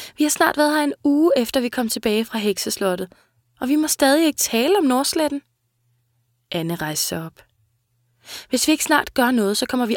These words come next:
aldrig tilbage til Nordsletten." Hun slog dramatisk ud med begge arme. "Jeg ved det," sukkede Sita og kløede sig i håret.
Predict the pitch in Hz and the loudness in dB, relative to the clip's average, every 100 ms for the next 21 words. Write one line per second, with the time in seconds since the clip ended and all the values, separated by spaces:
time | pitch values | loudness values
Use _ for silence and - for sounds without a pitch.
0 | - 220 226 - 240 240 196 185 196 220 | 0 0 0 -4 -6 -4 -2 -2 -2 -2
1 | 196 170 - 185 170 180 _ _ _ _ | -2 -4 -6 -6 -8 -14 _ _ _ _
2 | _ _ _ _ _ _ 165 - 170 - | _ _ _ _ _ _ -6 -4 -4 -4
3 | 165 165 170 - 180 - 180 170 175 180 | -4 -2 -2 -4 -6 -4 -6 -6 -2 -2
4 | 170 - 160 160 175 - _ _ _ _ | -2 -4 -6 -8 -12 -16 _ _ _ _
5 | _ _ _ _ _ _ _ _ _ _ | _ _ _ _ _ _ _ _ _ _
6 | _ - 190 233 247 240 226 _ _ - | _ -10 -4 -4 -4 -6 -12 _ _ -12
7 | - 175 175 160 - 170 - 175 _ _ | -6 -4 -4 -4 -4 -4 -8 -12 _ _
8 | _ _ 180 - 180 175 175 180 165 175 | _ _ -14 -4 -2 0 -2 -4 -4 -6
9 | - | -8